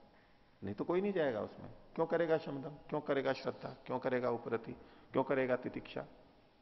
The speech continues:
क्यों सहन करेगा वो? वो तो जब व्यक्ति को यहां दुख दे, दिखाई दे रहा है, वहां सुख दिखाई दे रहा है, तब उधर जाएगा, नहीं तो कोई नहीं जाएगा वहां पर।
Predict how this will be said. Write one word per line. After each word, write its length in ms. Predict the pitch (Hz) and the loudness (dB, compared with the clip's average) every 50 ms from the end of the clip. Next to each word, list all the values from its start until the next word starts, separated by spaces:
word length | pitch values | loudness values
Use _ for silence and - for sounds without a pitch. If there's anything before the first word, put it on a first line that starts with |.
| _ _ _ _ _ _ - - _ _ - - - - - | _ _ _ _ _ _ -20 -20 _ _ -20 -20 -20 -18 0
क्यों 120 | - 143 143 | 2 2 2
सहन 280 | - - 143 131 139 | 2 2 0 0 0
करेगा 320 | 135 - 135 123 127 123 120 | 2 2 2 2 4 2 2
वो? 140 | 117 127 131 - - - - - - - - - - - - - - - - - - - - - - - - | 0 -2 -8 -12 -14 -20 -20 -20 -20 -20 -20 -20 -20 -20 -20 -20 -20 -20 -20 -20 -20 -20 -20 -20 -20 -14 -14
वो 40 | 98 | -8
तो 100 | - 107 | -6 -2
जब 220 | 87 92 104 104 | 2 2 2 6
व्यक्ति 280 | - 170 170 - - 185 | 4 2 2 4 0 6
को 120 | 185 185 | 8 8
यहां 340 | 147 113 123 123 151 180 180 | 8 8 6 6 8 8 8
दुख 200 | 160 175 175 196 | 8 6 4 6
दे, 220 | 151 139 143 143 | 6 8 8 8
दिखाई 440 | 139 - 113 120 110 - 139 135 131 | 6 2 -2 -4 -2 2 2 2 4
दे 140 | 110 117 117 | 4 4 4
रहा 120 | 113 127 | 6 6
है, 60 | 131 127 | 6 6
वहां 200 | 113 120 131 131 | 4 4 2 2
सुख 220 | - 139 120 110 | 2 -4 -6 -4
दिखाई 260 | - 117 - 127 113 | -6 -4 -2 -2 -2
दे 140 | 107 113 113 | 0 0 0
रहा 100 | 123 135 - | 0 -2 -4
है, 80 | - - | 2 4
तब 140 | 196 196 190 | 4 6 8
उधर 260 | 185 175 - 156 127 | 6 6 4 2 0
जाएगा, 360 | - - 101 95 - - 110 | 0 -2 -2 -2 -4 -6 -10
नहीं 460 | - - - - - - - - 107 | -12 -14 -20 -20 -20 -20 -10 -10 -6
तो 80 | 104 123 | -6 -2
कोई 200 | 107 131 143 147 | 2 2 2 2
नहीं 120 | 151 143 | 0 -2
जाएगा 260 | 120 107 101 98 98 | -2 -2 -2 -2 -6
वहां 120 | 98 101 - | -8 -10 -12
पर। 180 | - - 143 | -14 -16 -20